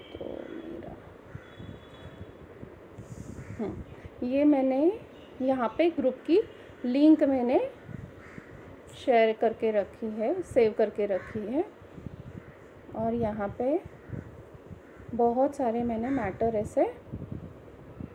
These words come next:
ये करके रखे हैं, save करके रखे। तो मैं इसमें से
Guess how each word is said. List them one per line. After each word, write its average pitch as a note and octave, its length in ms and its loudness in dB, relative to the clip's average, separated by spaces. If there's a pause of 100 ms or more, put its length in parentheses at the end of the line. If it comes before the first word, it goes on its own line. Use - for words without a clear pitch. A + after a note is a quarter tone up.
(120)
ये A3 140 -2
करके A3 460 -2 (640)
रखे G3+ 300 -6
हैं, G3 160 -8
save D4 280 4
करके G3+ 300 0
रखे। F3+ 340 -6 (1800)
तो B3 100 -2
मैं A#3+ 240 0
इसमें A#3 280 -4
से A#3 160 0